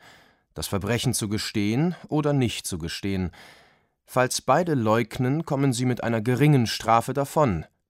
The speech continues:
Falls einer gesteht und der andere leugnet,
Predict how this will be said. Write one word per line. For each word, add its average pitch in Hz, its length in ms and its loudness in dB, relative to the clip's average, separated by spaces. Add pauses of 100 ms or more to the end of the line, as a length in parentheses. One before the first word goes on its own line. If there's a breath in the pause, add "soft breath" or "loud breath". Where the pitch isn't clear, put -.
(220)
Falls - 540 -2
einer 127 340 2
gesteht 101 640 -4
und 113 160 -6
der 104 160 0
andere 131 380 2
leugnet, 123 560 0